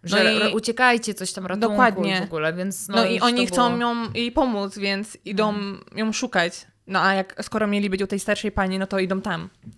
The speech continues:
Speaker 2: Dokładnie. No i co, oni potem uciekają, potem ta Trish im to wszystko opowiada. Aha,
Speaker 1: Mhm.
Speaker 2: i tam potem został ten Ke-, Cale,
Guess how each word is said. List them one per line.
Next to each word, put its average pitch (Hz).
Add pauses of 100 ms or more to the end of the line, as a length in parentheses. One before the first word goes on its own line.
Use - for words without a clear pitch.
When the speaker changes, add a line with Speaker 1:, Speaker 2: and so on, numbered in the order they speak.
(140)
Speaker 2:
Dokładnie. 175 (120)
No 185
i 202 (1300)
co, 190
oni 220
potem 254
uciekają, 226 (1080)
potem 240
ta 220
Trish 214
im 196
to 208
wszystko -
opowiada. 196 (720)
Aha, 214
Speaker 1:
Mhm. 190
Speaker 2:
i 214
tam 226
potem 233
został 233
ten 208
Ke-, 214
Cale, 247